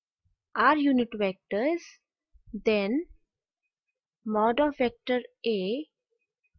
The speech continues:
is equal to mod of vector B, which is equal to one. And therefore,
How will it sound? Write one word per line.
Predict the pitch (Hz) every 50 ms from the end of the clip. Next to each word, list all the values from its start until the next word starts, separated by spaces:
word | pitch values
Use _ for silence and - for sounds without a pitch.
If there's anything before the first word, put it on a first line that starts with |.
| _ - -
is | 277 277 -
equal | 294 262 226 214 _ - 208 208 196 -
to | - 214
mod | 214 202 196 196 190 208
of | 220 226 226 -
vector | 202 190 190 _ _ - 220 247 269 285 _ - _ _ _ - _ _ - 202 - -
B, | 214 208 202 214 269 311 311 294
which | 240 233 -
is | 285 254 247
equal | 240 208 185 _ - 190 185 180 180 - -
to | 320 381 453 - - _ _ _ _ _ _ _ _ _ -
one. | 240 226 214 180 160 - - _ _ _ _ - - - _ _ _ _ _ _ _ _ - _ _ _ _ _ _ -
And | 226 240 285 302 294 269
therefore, | 247 220 196 185 - _ - 226 247 294 339